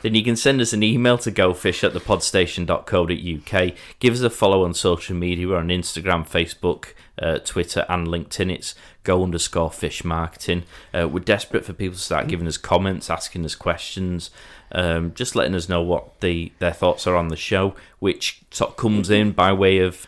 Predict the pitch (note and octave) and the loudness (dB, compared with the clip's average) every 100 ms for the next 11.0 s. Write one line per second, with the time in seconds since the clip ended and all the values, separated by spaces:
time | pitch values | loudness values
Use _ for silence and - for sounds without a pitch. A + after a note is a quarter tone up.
0 | - - G#2 G#2+ A2 A#2 A#2 - - - | -14 -4 -2 2 4 4 0 -4 -12 -2
1 | F2 F2 F2 - F#2 - G2 - A2 G2+ | 2 2 0 -4 -6 -2 -4 0 2 2
2 | F2+ - F#2+ F#2+ - - - G#2 G2 F#2 | 2 0 -2 0 -2 -4 -2 -4 0 0
3 | E2+ - - - F2 - - F#2+ F2+ F2 | -2 -4 -16 -8 -8 -8 -4 -2 -2 -2
4 | F#2+ - - - - - D2 D2 - - | -4 -2 -6 -6 -14 -8 -6 -6 -6 -6
5 | D#2 A2 - D#2 C#2+ - - - _ F#2 | -2 -2 -4 -10 -10 -14 -20 -20 _ -4
6 | E2+ D#2+ - D#2+ E2+ D#2 E2 E2 D#2 D#2+ | -2 -2 -4 -2 -2 -4 -8 -8 -8 -8
7 | - - D#2+ D#2 E2 E2 - - E2+ E2 | -6 -6 -6 -6 -6 -6 -6 -2 0 -2
8 | D#2+ - - E2 - E2+ E2 F2 F#2 - | -4 -8 -4 -4 -4 -4 -4 -4 -6 -12
9 | - - - - D#2+ - - - - - | -20 -20 -18 -10 -8 -10 -8 -8 -6 -10
10 | D#2+ - D2+ D2 - E2 - E2 G#2+ | -8 -4 -4 -6 -8 -8 -6 -6 -6